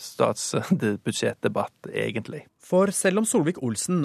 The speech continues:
Speaker 2: aksepterer at en flertallsregjering gjerne får flertall for sine forslag, mener han at mangelen på fleksibilitet i budsjettbehandlingen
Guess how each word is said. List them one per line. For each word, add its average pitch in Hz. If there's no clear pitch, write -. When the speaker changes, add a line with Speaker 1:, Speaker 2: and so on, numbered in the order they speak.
Speaker 2:
aksepterer 127
at 113
en 107
flertallsregjering 113
gjerne 101
får 131
flertall 143
for 160
sine 156
forslag, 156
mener 160
han 196
at 147
mangelen 113
på 123
fleksibilitet 185
i 117
budsjettbehandlingen 127